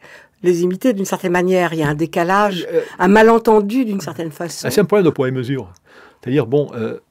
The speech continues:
Speaker 2: euh, il faut pas, euh, qu'un chercheur passe son temps à écrire des projets. Et si vous voulez, bon, euh, en France, bon, le C N R S, c'est quand même, je dirais, euh, une, une institution, bon, qui est, est magnifique sur la base.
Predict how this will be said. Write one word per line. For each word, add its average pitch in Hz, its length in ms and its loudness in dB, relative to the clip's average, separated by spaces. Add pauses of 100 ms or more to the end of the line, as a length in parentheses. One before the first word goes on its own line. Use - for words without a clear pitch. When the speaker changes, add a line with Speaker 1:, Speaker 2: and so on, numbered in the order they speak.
(460)
Speaker 2:
euh, 147 120 -6
il 151 100 -6
faut 165 140 -2
pas, 190 320 -2
euh, 113 200 -6
qu'un 127 160 -6
chercheur 151 500 -2 (360)
passe 135 180 -2
son 131 140 -6
temps 151 180 -6
à 123 100 -2
écrire 123 200 -4
des 107 80 -4
projets. 101 340 -6 (440)
Et 143 140 -2
si - 140 -4
vous 139 40 2
voulez, 175 160 4
bon, 135 300 -2
euh, 113 240 -6 (100)
en 127 160 -4
France, 190 380 -4
bon, 107 160 -8 (100)
le 113 220 0
C 127 140 -6
N 127 140 -4
R 160 60 -6
S, 190 240 -8 (440)
c'est - 140 -10
quand 117 140 -4
même, 135 160 -2
je 107 120 -10
dirais, 113 400 -6
euh, 98 160 -12 (1080)
une, 131 140 0
une 127 220 -2
institution, 165 640 -2 (340)
bon, 104 120 -10 (880)
qui 147 280 -6
est, 127 200 -12
est 98 60 -10
magnifique 110 400 -8
sur - 120 -14
la 120 80 -8
base. 180 240 -6